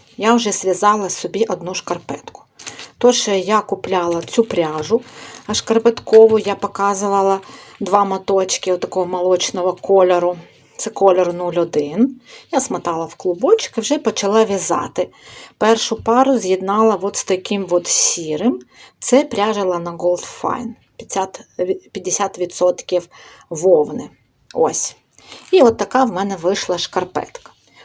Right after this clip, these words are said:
Ну, так досі прикольно виходить. Я хочу сказати, що от вона так, ну, так, я її ще не прала, тільки зв'язала, ну, так дивишся, ну, знаєте, на що схоже?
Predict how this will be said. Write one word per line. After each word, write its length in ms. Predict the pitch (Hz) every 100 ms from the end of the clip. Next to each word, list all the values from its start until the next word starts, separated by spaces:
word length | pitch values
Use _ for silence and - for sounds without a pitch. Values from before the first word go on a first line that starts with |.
| _
Ну, 60 | 359
так 220 | 359 226
досі 320 | 226 381 -
прикольно 640 | 269 269 254 220 190 165 151
виходить. 580 | - - - 151 160 -
Я 60 | 180
хочу 300 | - 196 196
сказати, 680 | - 190 175 220 349 359
що 240 | 240 - 226
от 180 | 220 -
вона 260 | 196 214
так, 320 | - 202 - _ _ - _
ну, 80 | 190
так, 160 | 175 -
я 200 | 208 226
її 160 | 196 185
ще 180 | -
не 120 | 180 185
прала, 340 | - 381 269
тільки 300 | - 185 180
зв'язала, 480 | 170 165 160 220 233
ну, 140 | 196
так 280 | 185 170 156
дивишся, 520 | 208 294 320 - 202
ну, 260 | 196 226 -
знаєте, 340 | - 220 226
на 100 | 214
що 160 | 185 185
схоже? 500 | 175 - 165 185